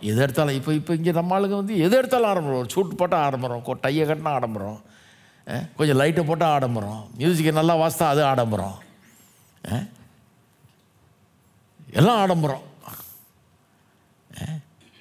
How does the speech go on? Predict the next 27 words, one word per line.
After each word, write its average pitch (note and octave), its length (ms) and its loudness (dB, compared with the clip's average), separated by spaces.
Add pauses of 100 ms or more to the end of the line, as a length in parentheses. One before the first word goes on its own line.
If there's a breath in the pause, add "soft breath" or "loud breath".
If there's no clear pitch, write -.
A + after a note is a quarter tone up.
(140)
தேவைக்கு D3 340 2
அதிகமான E3+ 380 4
மியூசிக்கு, D#3 640 0 (1080 soft breath)
தேவைக்கு E3+ 340 2
அதிகமான F3+ 360 2
ஆடம்பரம். D3+ 540 0 (580 soft breath)
யோ, A3 260 4
எவ்வளோ F#3 220 4
விலை E3 300 4
இருக்கும் C#3 260 0
அதெல்லாம், B2+ 360 0 (420 loud breath)
அப்படி C3+ 260 0
ஆக்கும், A2+ 240 -2
அப்படி A2 180 -4
ஆக்கும். F#2 360 -4 (520 loud breath)
இவங்கெல்லாம் C#3+ 480 -2
பரலோகத்துல D#3+ 640 0
போய் D3+ 200 0
என்ன C#3 200 0
பண்ண C#3+ 240 -2
போறாங்கன்னு A2+ 440 -4
தெரியல. F#2 320 0 (680 loud breath)
பரலோகத்துல D#3 540 0
போய் D3+ 140 0
அந்த C3+ 180 0
ஆடம்பரத்தை C3+ 520 0
பார்த்துட்டு C#3 760 -2